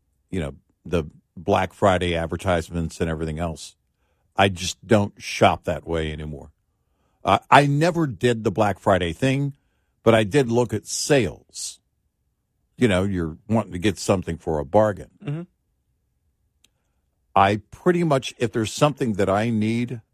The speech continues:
Speaker 1: I pretty much buy it, but I don't shop that way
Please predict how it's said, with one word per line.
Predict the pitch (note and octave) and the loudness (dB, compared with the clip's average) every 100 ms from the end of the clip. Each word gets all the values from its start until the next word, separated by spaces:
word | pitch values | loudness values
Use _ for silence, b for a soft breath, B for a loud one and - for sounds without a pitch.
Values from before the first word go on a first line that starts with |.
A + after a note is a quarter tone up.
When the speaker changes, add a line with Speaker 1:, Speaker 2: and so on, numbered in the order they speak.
| - | -4
Speaker 1:
I | F#2+ | -4
pretty | F2 - - A#2 | -4 -6 -2 0
much | G#2 E2 - C#2+ C#2+ - | 0 -2 -8 -20 -14 -4
buy | E2 F#2+ | 0 0
it, | G#2 A2+ - _ _ | -2 -4 -10 _ _
but | E2 F#2+ F2+ - | -4 -2 -2 -4
I | F#2 F#2+ | -4 -2
don't | F2 A2+ G2+ - | 0 0 -2 -8
shop | - - A2 G#2 - | -12 -4 -2 -2 0
that | G2 F2 | -2 -4
way | D2+ F2 E2 E2 | -4 -2 -2 -4